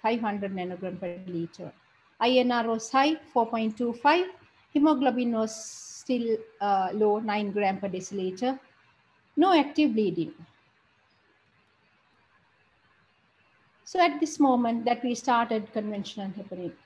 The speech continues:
with the discussion of the cardiologist. Aspirin, furosemide, and digoxin were continued. Few hours later, heart failure worsened. Monitor showed non-sustained V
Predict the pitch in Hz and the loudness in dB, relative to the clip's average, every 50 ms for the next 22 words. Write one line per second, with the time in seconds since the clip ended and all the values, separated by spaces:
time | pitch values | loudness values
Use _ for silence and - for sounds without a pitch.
0 | _ - 208 190 214 190 202 - - - - 196 185 - 202 190 190 190 190 180 | _ -12 -8 -6 -6 -4 -6 -6 -8 -10 -10 -10 -10 -8 -10 -10 -10 -10 -10 -10
1 | 175 - 190 - 190 180 180 180 175 180 175 170 - 180 - - - - _ _ | -10 -10 -12 -12 -10 -10 -10 -10 -10 -10 -10 -12 -14 -16 -18 -18 -20 -20 _ _
2 | _ _ _ _ _ _ _ _ _ _ _ _ _ _ _ _ - 254 285 285 | _ _ _ _ _ _ _ _ _ _ _ _ _ _ _ _ -2 -2 -2 0
3 | - - 330 294 285 285 285 - - - 254 254 254 247 240 233 226 226 214 220 | 0 2 4 4 4 4 2 -2 -2 0 0 0 2 0 0 0 0 0 0 0
4 | 214 208 196 196 208 208 202 208 - 208 196 190 190 185 - 196 190 190 - 185 | 0 -2 -2 -2 -2 -4 -4 -4 -6 -6 -6 -4 -6 -8 -8 -8 -8 -8 -8 -10
5 | 185 185 180 175 - - _ _ _ _ 359 381 381 349 320 277 269 269 254 254 | -10 -10 -12 -12 -14 -18 _ _ _ _ 0 2 4 6 4 6 6 4 2 2
6 | - - 226 208 202 - 196 190 196 196 - _ - 247 233 233 233 - - 226 | 2 0 -2 -2 -2 -4 -6 -8 -8 -10 -12 _ -2 0 0 0 0 -2 -2 0
7 | 220 214 202 196 185 190 190 196 190 - - 175 165 175 - _ _ _ _ _ | 0 0 -2 -2 -2 -2 -2 -4 -4 -6 -6 -6 -6 -6 -8 _ _ _ _ _
8 | _ _ _ - 226 226 233 233 233 226 - - 240 220 220 214 214 - 220 214 | _ _ _ -2 0 0 0 0 -2 -4 -6 -2 0 0 0 -2 -4 -4 -4 -2
9 | 214 214 214 214 - 214 214 - - 214 208 208 202 196 196 190 | -2 -2 -2 -4 -4 -4 -4 -4 -4 -4 -4 -2 -4 -4 -6 -8